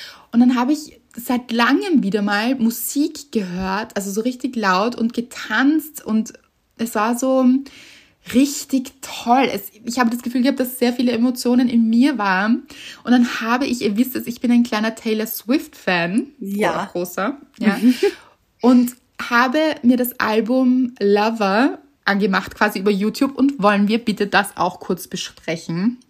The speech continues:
Speaker 2: Okay.
Speaker 1: Ganz kurz. Also ich meine, ganz ehrlich, was denkt sich YouTube bei Werbungen? Hat
Speaker 2: Oh.
Speaker 1: irgendein Mensch jemals schon irgendetwas aufgrund einer YouTube-Werbung gekauft? Ich glaube nicht.
Speaker 2: Mhm.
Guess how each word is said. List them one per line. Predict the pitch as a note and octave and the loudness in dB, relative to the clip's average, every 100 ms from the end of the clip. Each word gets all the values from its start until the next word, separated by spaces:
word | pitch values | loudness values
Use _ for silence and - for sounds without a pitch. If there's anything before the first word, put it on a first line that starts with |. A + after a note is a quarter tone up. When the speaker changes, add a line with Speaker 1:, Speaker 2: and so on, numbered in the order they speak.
| - | -4
Speaker 2:
Okay. | G#3+ E3 - - C4+ F3 - _ _ - _ _ _ - - | -2 -2 -6 -2 0 0 -6 _ _ -20 _ _ _ -18 0
Speaker 1:
Ganz | A3 A3 A#3 | 2 2 -2
kurz. | - - G3+ G#3 - | -4 -4 -4 -4 -2
Also | G#3 G#3 | -2 -2
ich | A#3 - | -6 -4
meine, | A3+ A#3 | -2 -2
ganz | C4 C#4 | -2 -2
ehrlich, | G#3 A#3+ - | -6 -6 -6
was | A#3 - | -8 -4
denkt | G#3 A#3+ - | 0 0 0
sich | B3+ F#3+ | -6 -4
YouTube | F#3 A#3 - A3+ G3 _ | -4 -4 -4 -8 -8 _
bei | G3+ G3 | -4 -2
Werbungen? | F3+ E3 E3+ E3 F#3 - - - | -2 -2 -4 -6 -8 -12 -16 -6
Hat | A#3+ B3 - _ - | -4 -4 -10 _ -12
Speaker 2:
Oh. | G3 | -6
Speaker 1:
irgendein | - D4+ F#4 G4 G#4 G4+ G#4 - D#4+ C#4 | 2 4 6 6 4 0 -4 0 2 4
Mensch | A#3+ A#3+ D#4+ - - | 4 4 2 -4 -6
jemals | G#3+ G3 F3+ G#3+ F#4 A4 G#4 C4+ A3 A#3 D4 - | -2 -2 0 4 6 6 6 4 4 2 2 -4
schon | - - D#4 A#3+ - - | -4 0 0 0 -8 2
irgendetwas | F4 F4 F4 F#4 F#4 - C4 A#3+ C4+ C#4+ | 4 4 2 0 -2 -2 -2 -2 -2 -2
aufgrund | - B3 - - D4 - | -2 -4 -4 -2 0 2
einer | C#4 | 0
YouTube-Werbung | D4+ A#3 A#3+ - G#3+ - F#3 F#3 G3 | 2 4 2 2 -4 -2 0 2 0
gekauft? | F#3 F#3+ F#3 G3+ A#3 - _ _ _ | -4 -4 -2 -2 -2 -14 _ _ _
Ich | D#4+ F4 | 2 2
glaube | F4 F#4+ D#4 | 2 0 2
nicht. | D4+ C#4+ C#4+ - - | 2 0 -2 -16 -10
Speaker 2:
Mhm. | G3 F#3+ D#3+ E3+ F3 F3 | -8 -8 -10 -10 -10 -12